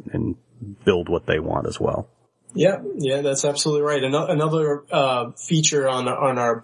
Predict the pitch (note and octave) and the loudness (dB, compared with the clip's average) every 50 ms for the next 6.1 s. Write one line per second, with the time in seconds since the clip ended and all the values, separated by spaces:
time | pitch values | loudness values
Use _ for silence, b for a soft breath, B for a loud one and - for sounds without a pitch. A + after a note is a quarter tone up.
0 | - - C3 B2 - - - _ _ _ - C#3 A#2+ A#2+ - C3+ C3+ B2 B2 A#2+ | 0 0 2 2 0 -4 -10 _ _ _ 0 2 2 2 2 0 0 2 2 2
1 | A#2 A#2 A2+ A2+ A2 A2 A2+ - _ _ - - B2 A#2+ A#2 A#2 B2 - - - | 2 2 2 2 0 -2 -6 -10 _ _ -2 0 2 2 2 0 0 0 2 2
2 | D#3 C#3+ C3+ C#3 C3+ A2+ G#2 C3 C3 B2+ B2 - - - - - - - _ _ | 2 2 2 2 0 2 2 0 2 2 0 2 0 0 0 -2 -4 -12 _ _
3 | - C#3+ C3 B2 - - - C3 B2+ B2+ C3 B2+ B2 B2 A#2+ - - B2 A#2 A2+ | 2 2 2 2 0 0 2 2 4 4 2 0 0 0 0 0 2 2 0 0
4 | B2+ B2 B2 B2+ B2 A#2+ A#2 A2 - - C#3 B2+ - A#2+ A2 - - - A2 G#2 | 0 0 0 0 2 2 0 0 0 0 -2 0 2 2 0 2 0 0 0 0
5 | - G#2 - - B2+ A2+ G#2+ - A2+ G#2+ G#2 - - B2 - C3+ C#3 C#3 C3 A3 | 2 2 2 2 2 0 2 2 2 2 0 -2 -8 -2 0 2 2 2 0 -2
6 | G#2+ - | -4 -6